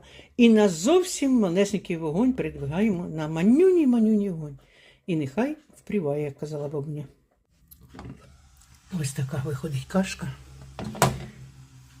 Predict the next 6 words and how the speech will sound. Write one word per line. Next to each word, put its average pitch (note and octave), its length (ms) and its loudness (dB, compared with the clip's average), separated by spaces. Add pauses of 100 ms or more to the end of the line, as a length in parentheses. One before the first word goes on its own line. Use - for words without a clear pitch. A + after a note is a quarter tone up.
(1900)
Ви C3+ 240 4
тільки - 300 -6
погляньте, C3+ 500 4
сонечко. C3 520 -2 (1120)
Отакий C#3 380 -4
береш. C3+ 520 2